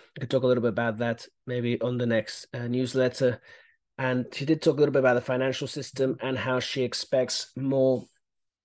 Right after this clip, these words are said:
uh, more mergers to happen, okay? And following that, we have, of course, seen the, uh, regional banks, the K R E, which I did advise, uh, buying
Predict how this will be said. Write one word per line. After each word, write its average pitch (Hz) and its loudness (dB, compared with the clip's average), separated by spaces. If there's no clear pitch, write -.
uh, 120 0
more 131 2
mergers 135 4
to 117 -2
happen, 110 -4
okay? 123 0
And 113 -4
following 123 4
that, 135 4
we 135 0
have, 120 0
of - -12
course, 135 0
seen 135 0
the, 131 2
uh, 120 4
regional 135 0
banks, 123 0
the 117 -8
K 143 2
R 135 6
E, 139 0
which 147 2
I 135 4
did 135 2
advise, 131 0
uh, 127 -2
buying 127 0